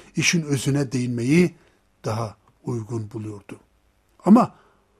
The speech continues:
Horonlu Samballat, Amonlu görevlilerden Tobiya,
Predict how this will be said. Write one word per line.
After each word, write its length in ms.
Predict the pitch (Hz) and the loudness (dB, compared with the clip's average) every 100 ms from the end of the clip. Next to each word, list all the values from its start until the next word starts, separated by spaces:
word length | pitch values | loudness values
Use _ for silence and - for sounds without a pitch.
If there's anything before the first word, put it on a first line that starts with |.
| _ | _
Horonlu 580 | 202 247 226 208 190 | 4 6 6 6 6
Samballat, 720 | 135 - 160 160 202 185 214 - - | 2 -2 0 4 6 6 2 -2 2
Amonlu 540 | 180 190 170 151 147 | 6 8 6 2 -2
görevlilerden 880 | 127 151 151 147 147 143 135 202 226 - _ _ | 0 0 2 0 0 0 2 2 2 -6 _ _
Tobiya, 460 | - 170 170 139 196 | 0 2 2 4 4